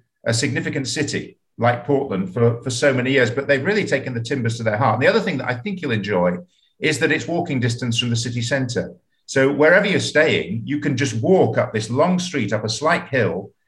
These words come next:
a bit like going to Newcastle, Saint James's Park, where the ground sits on a hill overlooking the rest of the city. Um, you can just walk up and there are bars and restaurants and cafes either side. And there is a proper fan culture there. It's not manufactured. It's not, "We've got to develop a fan culture." It's something that just organically has grown over the last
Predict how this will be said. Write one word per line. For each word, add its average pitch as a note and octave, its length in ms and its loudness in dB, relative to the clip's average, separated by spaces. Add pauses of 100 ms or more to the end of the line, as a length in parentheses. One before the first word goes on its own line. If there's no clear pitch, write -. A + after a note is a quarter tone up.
(160)
a A#2 60 0
bit F#3 160 4
like G3 160 4
going F3 240 2
to E3 100 -6
Newcastle, C#3 540 0
Saint A#2+ 220 -6
James's B2 320 0
Park, A2 300 0
where G2 100 -4
the G#2 60 -4
ground B2 260 2
sits - 260 -6
on A#2+ 100 0
a A#2 60 0
hill A2 220 2
overlooking A2 400 0
the G#2+ 80 -2
rest G#2+ 180 -2
of A2 60 -10
the A2 80 -4
city. - 400 -8 (420)
Um, A2+ 320 4 (140)
you C3 80 -2
can C3 100 -4
just - 180 -4
walk F3+ 240 4
up C3+ 120 4
and A#2+ 100 0
there A#2 80 4
are A2+ 60 4
bars C3 320 4
and C3 100 -4
restaurants B2 480 -4
and A2 140 -8
cafes A#2 420 2
either A2 260 2
side. G2+ 400 -2
And A#2+ 80 0
there D3 120 2
is D3 80 2
a D3+ 60 0
proper F#3+ 400 0
fan D#3 420 2
culture C#3+ 580 -4 (460)
there. F2+ 260 2
It's A2+ 160 -2
not E3 220 2
manufactured. D#3 840 2
It's A#2 160 -6
not, C#3 320 4 (180)
"We've D#3+ 220 2
got D3 100 4
to C#3 100 0
develop B2+ 420 2
a A#2 60 -4
fan A#2+ 280 -2
culture." A#2 400 -4
It's - 140 -10
something F3 320 -2
that C3+ 200 -6
just D3+ 220 0
organically C#3 560 0
has A2+ 120 0
grown B2+ 380 4
over A2+ 140 0
the A#2 100 -4
last A#2+ 400 2